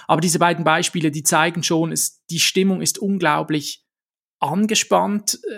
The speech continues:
Es besteht eigentlich eine permanente, latente Gefahr,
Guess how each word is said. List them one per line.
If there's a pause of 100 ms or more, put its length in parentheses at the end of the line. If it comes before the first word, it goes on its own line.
(140)
Es
besteht
eigentlich (320)
eine
permanente,
latente
Gefahr,